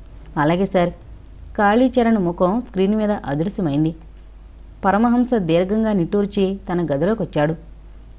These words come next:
గదిలోకి విన్సెంట్ వచ్చున్నాడు. "Anything about Golden Throne?" అడిగాడు. "స్పెసిమెన్స్ ఇంకో రెండు రోజుల్లో వస్తాయి." "మొరాజో రాజుకు స్వర్ణ సింహాసనం గురించి ఇన్ఫర్మేషన్, దాని బ్రోచర్ స్పెసిమెన్స్ కావాలి,"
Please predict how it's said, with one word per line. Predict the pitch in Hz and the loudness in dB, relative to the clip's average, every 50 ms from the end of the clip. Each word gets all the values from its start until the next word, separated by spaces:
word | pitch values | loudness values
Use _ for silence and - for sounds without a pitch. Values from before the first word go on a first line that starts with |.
| - 214 208 | -6 0 0
గదిలోకి | 220 220 233 247 262 269 262 269 | 2 4 6 6 6 4 4 2
విన్సెంట్ | 233 196 185 196 208 196 - 226 226 226 190 | 2 2 2 0 0 0 0 -2 0 0 0
వచ్చున్నాడు. | 156 147 - - 208 175 147 151 165 165 165 - - - - - - - - - - - - - | -2 -2 0 0 0 2 2 2 0 0 -2 -10 -18 -20 -20 -20 -20 -20 -20 -20 -20 -20 -8 -4
"Anything | 185 175 190 196 - 233 233 233 220 | -2 0 0 0 2 2 4 4 4
about | 202 190 180 196 196 202 | 2 2 2 0 0 0
Golden | 214 170 156 165 175 180 196 202 | -2 0 2 4 4 4 4 2
Throne?" | 220 226 247 269 269 202 - - - - - - | 0 2 2 4 2 2 -2 -8 -16 -16 -8 -6
అడిగాడు. | 160 139 143 143 160 156 156 156 - - - - - - - - - - - - - - - - - | -4 -4 -2 0 0 -2 -2 -4 -8 -18 -20 -20 -20 -20 -20 -20 -20 -20 -20 -20 -20 -20 -20 -20 -20
"స్పెసిమెన్స్ | - - 185 175 175 180 214 185 170 196 196 - - - | -6 -2 0 0 0 0 0 0 0 -2 -4 -8 -10 -6
ఇంకో | - 190 180 - 185 | -4 -4 0 2 2
రెండు | 180 175 170 160 156 160 | 2 2 2 2 2 2
రోజుల్లో | 165 175 240 220 220 | 2 4 2 4 4
వస్తాయి." | 190 151 - - 160 156 165 165 - - - - - - - - - - - - - - - - - - - - - - - | 2 0 0 -2 -2 -2 -2 -4 -8 -16 -20 -20 -20 -20 -20 -20 -20 -20 -20 -20 -20 -20 -20 -20 -20 -20 -20 -20 -20 -6 -2
"మొరాజో | 214 190 190 196 214 233 240 226 254 247 | 0 2 4 6 6 6 8 8 6 6
రాజుకు | 226 220 208 185 196 - 175 185 233 254 | 6 4 2 2 0 0 2 2 2 2
స్వర్ణ | 240 - 180 165 170 175 214 | 0 -2 0 0 2 2 0
సింహాసనం | 226 233 233 220 202 220 226 220 226 226 226 220 | 0 0 0 0 2 0 0 2 2 2 2 2
గురించి | 220 220 220 - 233 | 2 0 0 -2 -6
ఇన్ఫర్మేషన్, | - - 147 160 160 180 208 196 196 190 185 - 190 190 180 185 - - - - - - | -6 -2 -2 -2 0 0 0 2 2 0 0 -2 -2 -4 -4 -6 -12 -18 -20 -20 -12 -4
దాని | 202 202 214 214 214 | 2 2 4 4 2
బ్రోచర్ | 190 160 165 170 185 185 220 208 208 | 2 2 2 2 2 2 0 -2 -2
స్పెసిమెన్స్ | 208 - - 160 156 160 208 220 226 220 - | -4 -2 -2 -2 0 0 0 0 0 -2 -2
కావాలి," | - 156 151 156 170 170 165 | 0 2 2 4 4 4 2